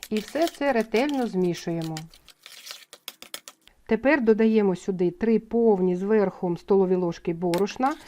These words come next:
і ще раз ретельно перемішуємо. З цієї маси тепер формуємо кулю приблизно.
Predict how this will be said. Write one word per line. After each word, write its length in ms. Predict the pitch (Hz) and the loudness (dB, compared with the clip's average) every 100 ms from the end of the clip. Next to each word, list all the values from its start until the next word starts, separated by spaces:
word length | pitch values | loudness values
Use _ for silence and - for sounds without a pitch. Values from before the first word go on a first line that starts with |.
| - - | -6 -2
і 80 | |
ще 300 | 202 - 226 | -2 0 2
раз 140 | 269 247 | 4 2
ретельно 480 | 208 196 214 226 220 | 0 2 2 2 0
перемішуємо. 840 | 208 190 170 151 - 175 170 185 - - _ _ _ - - - - - - _ _ _ _ | 0 2 0 -2 -8 -10 -10 -14 -20 -20 _ _ _ -20 -18 -16 -12 -12 -14 _ _ _ _
З 100 | - | -18
цієї 460 | - 247 262 262 240 | -4 0 4 4 4
маси 440 | 247 349 349 - | 2 2 0 -4
тепер 420 | 180 - 220 302 | -2 0 2 0
формуємо 540 | 311 220 226 254 240 226 | 0 2 2 2 2 0
кулю 500 | - 170 156 156 160 | 0 0 0 -2 -4
приблизно. 680 | 240 262 185 151 143 143 | -4 0 0 0 -2 -8